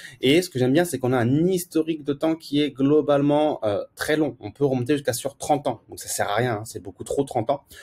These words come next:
Euh, mais par exemple, là, si on regarde sur, euh, vingt ans,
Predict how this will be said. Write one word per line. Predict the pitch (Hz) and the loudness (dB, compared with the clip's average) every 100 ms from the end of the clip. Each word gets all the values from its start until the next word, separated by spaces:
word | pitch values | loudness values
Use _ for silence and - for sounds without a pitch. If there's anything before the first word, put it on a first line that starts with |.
| - - - | -20 -20 -6
Euh, | 95 | -2
mais | 98 143 | 2 2
par | 131 | 2
exemple, | 104 123 143 | 2 0 2
là, | 139 | -2
si | - | -2
on | 95 | -4
regarde | 101 117 113 | -2 0 -2
sur, | - - 123 135 131 - | -4 -4 2 2 0 -4
euh, | 90 90 _ _ _ _ | -4 -4 _ _ _ _
vingt | - 147 165 165 | -2 2 4 2
ans, | 156 | 0